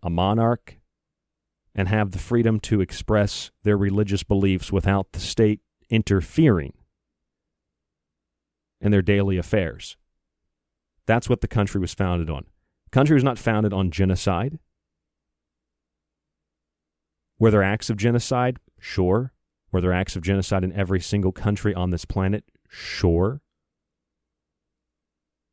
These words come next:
You ever read anything about history?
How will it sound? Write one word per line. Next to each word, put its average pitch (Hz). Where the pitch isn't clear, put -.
You -
ever 165
read 117
anything 135
about 123
history? 123